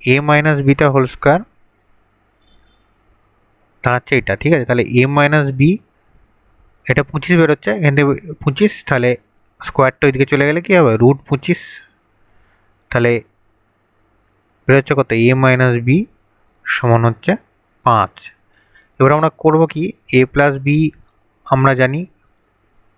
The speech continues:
পনেরো, এ মাইনাস বি আমরা এরকম বিয়োগ দেব, বিয়োগ দিলেই আমাদের চলে আসবে কি? টু এ সমান হচ্ছে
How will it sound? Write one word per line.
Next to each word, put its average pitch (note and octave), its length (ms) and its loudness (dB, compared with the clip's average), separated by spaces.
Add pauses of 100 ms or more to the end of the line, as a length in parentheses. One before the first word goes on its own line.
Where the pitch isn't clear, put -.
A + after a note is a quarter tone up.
(140)
পনেরো, C3 320 2 (680)
এ A#2 120 4
মাইনাস B2 400 2
বি C3 100 2
আমরা A#2+ 220 2
এরকম A#2 320 0
বিয়োগ A#2 220 4 (100)
দেব, B2 120 4 (2250)
বিয়োগ A#2 280 4
দিলেই C3+ 220 4
আমাদের C#3+ 320 2
চলে A#2+ 160 2
আসবে B2 260 -2
কি? D3 140 -2 (640)
টু B2 160 6
এ B2 120 6 (160)
সমান C3 320 0
হচ্ছে - 280 -4